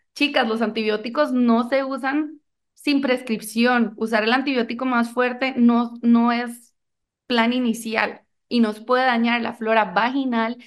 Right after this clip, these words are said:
y la flora intestinal. Otro punto muy importante que no tomamos en cuenta, y yo siempre digo que somos lo que comemos,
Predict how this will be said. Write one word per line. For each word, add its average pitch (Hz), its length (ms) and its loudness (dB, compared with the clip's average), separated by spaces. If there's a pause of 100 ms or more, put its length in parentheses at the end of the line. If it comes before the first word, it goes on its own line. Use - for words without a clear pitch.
(220)
y 262 80 -6
la 226 140 -4
flora 240 260 0
intestinal. 226 920 -4 (1500)
Otro 269 340 4
punto 320 280 0
muy 302 200 4
importante 277 500 0
que 254 100 0
no 226 140 0
tomamos 247 360 0
en 240 200 0
cuenta, 233 680 0
y 208 360 -6
yo 208 100 -4
siempre 226 320 -2
digo 247 140 0
que 254 120 -2
somos 220 260 2
lo 247 100 4
que 240 100 -8
comemos, 208 500 -2